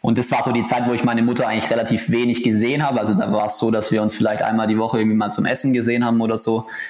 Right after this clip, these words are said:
Aber ich war auch nie in Stammheim. Also es war nie so, dass ich irgendwie gependelt bin und dann da mal ge-, gepennt habe und dann wieder bei meinem Vater in Hirschlanden, also in dem Dorf.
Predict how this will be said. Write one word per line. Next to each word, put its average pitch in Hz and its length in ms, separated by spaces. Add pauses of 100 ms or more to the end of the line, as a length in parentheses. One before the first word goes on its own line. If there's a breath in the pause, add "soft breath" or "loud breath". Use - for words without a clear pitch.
(140 loud breath)
Aber 113 160
ich 113 100
war 123 160
auch 120 140
nie 123 120
in 117 60
Stammheim. 113 400
Also 104 180
es 104 120
war 113 100
nie 117 140
so, 120 160
dass 117 180
ich 110 140
irgendwie 113 180
gependelt 120 480
bin 117 140
und 113 160
dann 107 160
da 117 180
mal 135 200
ge-, 123 120 (240)
gepennt 120 400
habe 92 180
und 110 100
dann 110 180
wieder 107 180
bei 104 200
meinem 107 180
Vater 113 260
in 110 140
Hirschlanden, 120 420
also 107 160
in 110 140
dem 104 100
Dorf. 117 360